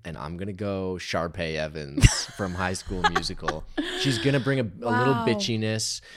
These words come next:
Speaker 1: She's gonna bring a little
Speaker 2: What a
Speaker 1: ego,
Speaker 2: trio.
Speaker 1: um, and absolutely no heart.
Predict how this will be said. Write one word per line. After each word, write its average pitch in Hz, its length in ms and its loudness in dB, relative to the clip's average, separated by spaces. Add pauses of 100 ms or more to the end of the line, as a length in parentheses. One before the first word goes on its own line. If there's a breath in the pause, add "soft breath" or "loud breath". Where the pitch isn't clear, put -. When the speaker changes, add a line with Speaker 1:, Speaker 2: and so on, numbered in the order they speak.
(120)
Speaker 1:
She's - 180 -12
gonna 110 180 -2
bring 101 580 0
a 90 100 -2
little 95 280 2
Speaker 2:
What 98 100 0
a 87 60 2
Speaker 1:
ego, 87 680 2 (300 loud breath)
Speaker 2:
trio. 82 100 0
Speaker 1:
um, 85 600 0 (180)
and 87 80 -8
absolutely 92 420 -4
no 80 180 -2
heart. 73 380 -10